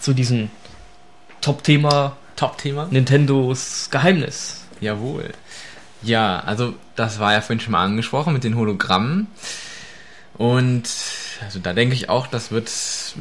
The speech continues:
Speaker 2: das wird's bestimmt nicht geben, denn da gibt's einfach zwei Gründe, die ganz klar dagegen sprechen, nämlich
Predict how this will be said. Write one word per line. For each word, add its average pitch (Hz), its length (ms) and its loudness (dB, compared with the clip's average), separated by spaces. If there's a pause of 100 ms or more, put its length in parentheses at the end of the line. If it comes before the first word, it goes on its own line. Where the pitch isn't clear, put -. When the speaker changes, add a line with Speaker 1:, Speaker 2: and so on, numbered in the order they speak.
(120)
Speaker 2:
das 95 200 0
wird's 110 420 -2
bestimmt 113 360 0
nicht 95 220 -4
geben, 101 320 -4
denn 101 460 -4
da 98 100 -2
gibt's 104 200 -6
einfach 98 260 -6
zwei 110 260 0
Gründe, 120 360 2
die 107 380 0
ganz 110 320 -4
klar 107 600 0
dagegen 107 360 -2
sprechen, 127 380 -2
nämlich 127 520 -2